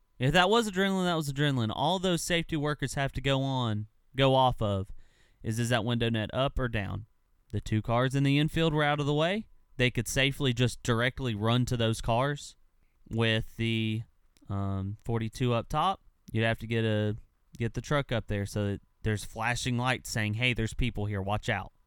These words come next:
You know? I don't have a problem with how that was handled. It, it sucks that he's hurt. Sounds like he may not be back in the car for a little while.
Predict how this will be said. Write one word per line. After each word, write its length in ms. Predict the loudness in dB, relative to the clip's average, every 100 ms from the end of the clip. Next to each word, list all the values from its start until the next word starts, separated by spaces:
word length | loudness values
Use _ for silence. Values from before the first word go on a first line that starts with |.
| -6
You 120 | -2
know? 200 | 0 -2 -6 _ -6
I 120 | 0
don't 160 | 0 0
have 120 | -2
a 60 | 0
problem 220 | -2 -2
with 100 | -4
how 140 | -6
that 120 | -6 -8
was 120 | -10
handled. 280 | -10 -10 -12 _ _
It, 260 | -6 -4 -4
it 200 | -6 -6
sucks 420 | -4 2 2 0 -4
that 120 | -2
he's 180 | -2 -2
hurt. 280 | -2 -2 -6 _ -20 -12
Sounds 320 | -4 0 0
like 160 | -2 0
he 100 | 0
may 160 | 2
not 240 | 2 -2 -2
be 400 | 0 0 -4 -8 _ _ _
back 200 | -2 -2
in 60 | 0
the 60 | -2
car 220 | 0 -2
for 100 | -2
a 40 | -2
little 200 | -2 0
while. 340 | 0 -2